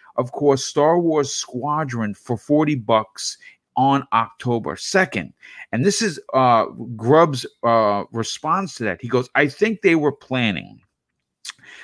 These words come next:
to have massive, the Mass Effect trilogy be the other big thing for sixty dollars this holiday. So that's why I'm still pretty confident it will make it out." But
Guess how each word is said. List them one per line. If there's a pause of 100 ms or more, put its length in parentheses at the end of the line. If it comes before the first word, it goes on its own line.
(100)
to
have
massive,
the
Mass
Effect
trilogy (300)
be
the
other (380)
big (220)
thing (220)
for
sixty
dollars
this
holiday. (240)
So
that's
why
I'm
still
pretty
confident (180)
it
will
make
it
out." (300)
But